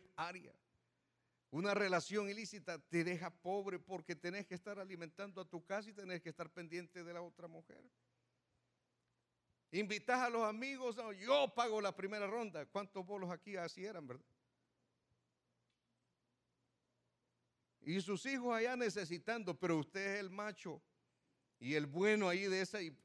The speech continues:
sus amigotes son los que importan. "No, hombre, aquí yo pago. Aquí está mi tarjeta de crédito, ¿va? Abierta". Mire, hermano.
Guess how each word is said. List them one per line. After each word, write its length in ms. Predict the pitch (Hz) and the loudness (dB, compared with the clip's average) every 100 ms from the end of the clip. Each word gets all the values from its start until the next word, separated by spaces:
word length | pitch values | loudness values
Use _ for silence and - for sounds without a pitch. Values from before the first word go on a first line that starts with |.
| 170 | -18
sus 240 | 143 180 | -4 2
amigotes 640 | 170 180 175 175 226 - 190 | 2 2 0 0 0 0 -2
son 200 | 220 220 | 0 -2
los 120 | 202 | -2
que 80 | 196 | -2
importan. 440 | 165 240 220 214 - - | -2 -2 -2 -4 -6 -6
"No, 120 | 254 | -2
hombre, 320 | 254 196 139 | 2 4 2
aquí 340 | 139 254 247 - _ _ _ | 0 -4 -6 -10 _ _ _
yo 220 | 139 220 | 2 2
pago. 440 | 226 208 202 156 123 _ _ _ _ _ | 4 2 2 -2 -8 _ _ _ _ _
Aquí 240 | 151 156 185 | -6 -4 -4
está 240 | - 185 | -2 -2
mi 140 | 180 | -2
tarjeta 460 | 170 160 170 175 165 | -4 -2 -2 -2 0
de 160 | 151 - | 0 0
crédito, 580 | 190 214 208 147 156 | 2 4 2 -4 -10
¿va? 160 | 139 202 - _ _ _ _ _ _ _ _ _ _ _ | -8 -10 -12 _ _ _ _ _ _ _ _ _ _ _
Abierta". 840 | - 175 220 202 180 170 110 92 90 _ _ _ _ _ _ _ _ _ _ _ _ _ _ _ _ _ _ _ _ _ _ _ _ _ _ _ _ _ _ _ _ _ - | -4 -2 2 4 4 -2 -6 -8 -10 _ _ _ _ _ _ _ _ _ _ _ _ _ _ _ _ _ _ _ _ _ _ _ _ _ _ _ _ _ _ _ _ _ -8
Mire, 240 | 120 120 | -2 0
hermano. 320 | 107 120 110 | 0 -2 -4